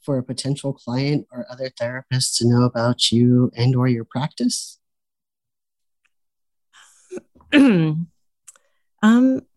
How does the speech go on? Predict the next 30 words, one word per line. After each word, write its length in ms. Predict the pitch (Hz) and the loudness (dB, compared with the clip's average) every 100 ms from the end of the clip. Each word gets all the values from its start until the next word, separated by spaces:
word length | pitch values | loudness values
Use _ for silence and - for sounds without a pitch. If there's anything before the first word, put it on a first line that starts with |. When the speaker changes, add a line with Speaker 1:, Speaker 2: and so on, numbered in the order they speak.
| - | -4
Speaker 2:
I, 160 | 262 - | -2 0
I 120 | 240 | -2
think 320 | 247 285 302 | 0 -2 0
that 340 | 262 - - 196 | 0 0 -4 0
maybe 300 | 214 220 214 | 2 4 2
what 140 | 208 | 2
I 100 | 196 | 0
want 300 | 180 190 - | -2 -4 -6
people 340 | 214 190 208 190 | -8 -2 -2 -2
to 140 | 208 | 0
know 560 | 196 175 175 220 269 240 | 2 2 2 0 0 -2
is 220 | 185 180 | -4 -6
that 180 | 180 - | -8 -6
I'm 320 | 185 190 185 | -4 0 0
just 280 | 180 185 180 | 0 -4 -2
not 300 | 175 170 - | 0 -2 -2
only 360 | 170 180 185 170 | 0 2 2 0
about 420 | 151 160 160 165 - | -2 -4 -6 -8 -8
the 180 | 151 156 | -6 -4
gut 360 | 151 147 160 - | -4 -6 -10 -6
or 160 | 160 160 | -4 -4
the 100 | 156 | -4
brain, 600 | 160 151 151 160 190 190 _ _ _ _ _ - | -4 -4 -2 -2 -2 -4 _ _ _ _ _ -4
right? 440 | 165 160 165 170 160 | -2 0 0 -2 -2
And, 320 | 156 151 - | -2 -2 -2
and 180 | 165 160 | 0 2
that 200 | 156 151 156 | 0 -4 -2
I 160 | 160 | 0
do 560 | 170 156 170 165 160 165 | 0 2 2 2 0 -4
understand 1080 | 165 165 160 156 - - 151 151 170 214 226 | -2 -2 -2 -6 -10 -6 -6 -4 -2 -2 -4